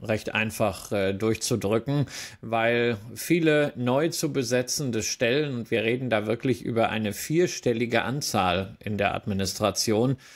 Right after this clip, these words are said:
vom, äh, Senat bestätigt werden müssen.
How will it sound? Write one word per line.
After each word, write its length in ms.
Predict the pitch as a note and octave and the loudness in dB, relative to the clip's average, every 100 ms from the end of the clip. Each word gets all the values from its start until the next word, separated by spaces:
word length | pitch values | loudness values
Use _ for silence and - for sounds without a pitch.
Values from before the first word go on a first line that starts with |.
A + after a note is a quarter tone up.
| - - | -20 -12
vom, 520 | - A#2 A2+ A#2 A2+ | -4 -2 -2 -4 0
äh, 160 | G#2+ | 0
Senat 680 | G#2+ B2 A2 G#2+ A#2+ B2 - | 0 0 0 0 0 -2 -8
bestätigt 640 | A2 - C3 D#3+ D3+ - | -8 -2 0 0 -2 -6
werden 320 | - G#2 G#2+ G#2+ | -2 -2 0 -4
müssen. 500 | G#2+ - D3+ E3 | -4 -4 -2 -2